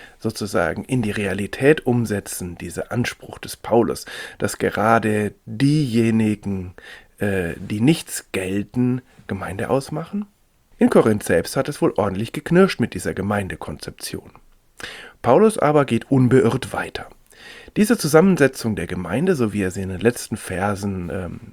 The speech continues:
skizziert hat, äh, schreibt er, war nicht zufällig, sondern ist Wille Gottes. „Was der Welt schwach erscheint, das hat Gott ausgewählt, um ihre“, also der Welt, „Stärke zu beschämen.“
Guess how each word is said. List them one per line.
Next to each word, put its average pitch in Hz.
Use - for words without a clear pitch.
skizziert -
hat, -
äh, -
schreibt 160
er, 160
war 127
nicht 170
zufällig, -
sondern 110
ist 98
Wille 113
Gottes. -
„Was 98
der 107
Welt 170
schwach -
erscheint, 113
das -
hat 120
Gott 190
ausgewählt, 131
um 160
ihre“, 175
also 87
der 87
Welt, 113
„Stärke -
zu 110
beschämen.“ -